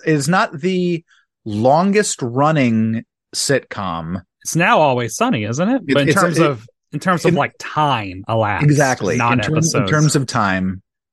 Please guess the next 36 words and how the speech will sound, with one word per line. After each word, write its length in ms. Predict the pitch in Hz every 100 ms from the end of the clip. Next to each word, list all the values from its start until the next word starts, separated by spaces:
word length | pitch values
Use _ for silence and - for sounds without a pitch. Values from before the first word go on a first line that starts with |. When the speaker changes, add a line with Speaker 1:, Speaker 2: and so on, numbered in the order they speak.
| -
Speaker 1:
in 80 | 107
terms 320 | 131 127 120
of 80 | 117
number 240 | 117 113
of 100 | 107
seasons, 400 | - 110 98 95 - -
but 260 | 120 113 - _ _ _ -
it 140 | 135
is 220 | 135 127
the 120 | 107 127
most 420 | 127 135 139 - -
episodes. 760 | 139 127 - 117 107 104 101 -
If 240 | 139 156
you're 100 | 147
not 140 | 147 143
counting 260 | 147 127
The 80 | 120
Simpsons, 480 | 101 117 107 101 95
it 120 | 139 120
is 140 | 107
the 100 | 110
most 380 | 110 117 117 -
episodes 680 | 120 107 107 107 104 95 95 - - _ _
of 120 | 117
a 80 | 113
sitcom. 600 | 107 131 123 - 98 101 - - - -
And 140 | - 180
what 160 | 185
blows 320 | 156 170 214 214
my 140 | 226
mind 340 | 208 208 214
is 300 | - 175 160
that 260 | 135 175 170 _ _ _ _ _ _ _
they 260 | 131 208 254
did, 560 | 143 233 277 190 160 - _ _ _ _ _ _
um, 540 | 165 165 160 160 160